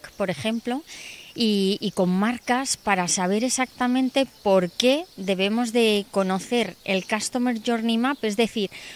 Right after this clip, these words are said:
nuestro recorrido emocional de la compra, por ejemplo, o cómo llegamos hasta esa marca. Y sobre todo eso es lo que tenemos siempre que trabajar en, en ese punto. Y muchas veces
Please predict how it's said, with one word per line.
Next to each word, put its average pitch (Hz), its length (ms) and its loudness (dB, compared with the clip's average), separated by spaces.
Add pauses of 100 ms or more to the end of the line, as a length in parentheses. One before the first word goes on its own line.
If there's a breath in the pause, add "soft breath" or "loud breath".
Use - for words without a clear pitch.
(220 loud breath)
nuestro 202 540 4
recorrido 190 680 2
emocional 226 600 0
de 190 100 2
la 180 100 0
compra, 208 400 -2
por 202 160 -2
ejemplo, 240 540 -2 (380 loud breath)
o 208 260 6 (220)
cómo 233 380 4
llegamos 196 580 -2
hasta 180 360 -4
esa 180 240 -4
marca. 170 540 -4
Y 202 100 -6
sobre 196 320 -2
todo 208 280 0
eso 226 200 -2
es 214 80 -8
lo 226 120 -2
que 196 120 -4
tenemos 196 340 -4
siempre 202 340 -4
que 202 120 -4
trabajar 185 460 -4
en, 180 280 -4 (300 loud breath)
en 190 160 -2
ese 214 220 0
punto. 233 380 -2
Y 196 40 0
muchas 226 380 -2
veces 277 420 2